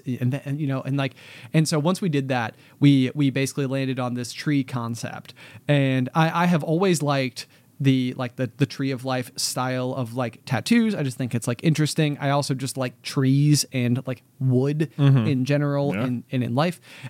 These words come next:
Speaker 1: And so finally, like, you know, we, we, we scrapped m-, the lion concept entirely, which, by the way,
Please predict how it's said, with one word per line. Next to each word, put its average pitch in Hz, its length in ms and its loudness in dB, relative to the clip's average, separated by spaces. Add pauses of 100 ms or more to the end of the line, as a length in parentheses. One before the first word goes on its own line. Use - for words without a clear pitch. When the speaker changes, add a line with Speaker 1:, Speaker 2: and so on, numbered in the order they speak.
Speaker 1:
And 135 340 2
so 131 320 0
finally, 151 520 2
like, 127 240 -2
you 135 80 -2
know, 123 80 -4
we, 123 160 -2
we, 120 220 -4
we 127 220 -4
scrapped 160 320 -2
m-, 160 120 0 (100)
the 147 160 4
lion 135 320 0
concept 131 520 -4
entirely, 123 360 0
which, 147 160 -2
by 233 140 4
the 214 80 4
way, 170 160 4